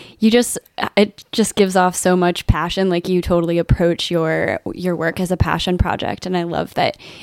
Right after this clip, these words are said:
although you're under the Department of Environmental Sciences at L S U, your work is very interdisciplinary and, like, brings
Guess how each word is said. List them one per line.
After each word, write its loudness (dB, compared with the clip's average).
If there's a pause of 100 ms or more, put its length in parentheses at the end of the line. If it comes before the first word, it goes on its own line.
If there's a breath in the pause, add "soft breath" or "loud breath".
(120 loud breath)
although 2
you're 2
under 0
the -4
Department 0
of -6
Environmental -4
Sciences 2
at -2
L -2
S -4
U, 0
your -2
work -4
is -6
very -4
interdisciplinary -6
and, -8
like, -6
brings -6